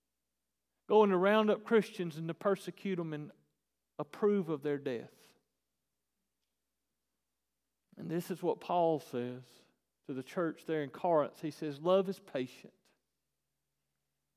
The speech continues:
Listen to this. This isn't just wedding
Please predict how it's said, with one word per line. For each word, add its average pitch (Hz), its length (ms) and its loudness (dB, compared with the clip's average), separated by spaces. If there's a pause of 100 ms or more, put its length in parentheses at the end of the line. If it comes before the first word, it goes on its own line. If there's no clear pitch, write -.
(160)
Listen 233 360 4
to 214 60 2
this. 185 320 6
This 220 260 0
isn't 262 340 0
just 240 280 4
wedding 220 720 10